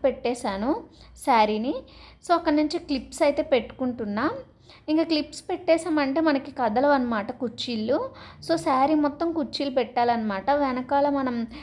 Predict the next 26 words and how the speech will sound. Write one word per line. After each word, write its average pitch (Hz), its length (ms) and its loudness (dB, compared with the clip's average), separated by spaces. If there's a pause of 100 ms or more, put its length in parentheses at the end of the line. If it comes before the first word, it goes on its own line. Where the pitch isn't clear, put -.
(160)
ఏదైతే 269 480 4
పళ్ళు 240 400 0
వేసుకుంటామో 247 840 -2
దాన్ని 240 440 -2
మాత్రం 254 400 -4 (160)
అడ్డంగా 277 480 2
ఫోల్డ్ 233 520 0
చేయాలి. 214 380 -4 (560)
So, 349 100 4
ఇందులో 294 320 4
చూపించిన 285 600 -2
విధంగా 254 420 -2
అయితే, 254 420 -2 (420)
ఆ, 240 320 2 (200)
చాలామంది 247 520 2
చేస్తారు. 285 760 2
నేను 285 300 4
కూడా 311 340 2
ఆన్లైన్లో 294 600 4
చూసే 349 380 -2
నేర్చుకున్నా. 247 800 -2 (640)
So, 359 140 4
నాకైతే 302 640 2
అమ్మవారు 269 920 4
డెకరేషన్ 247 880 0
కానీ, 220 560 -4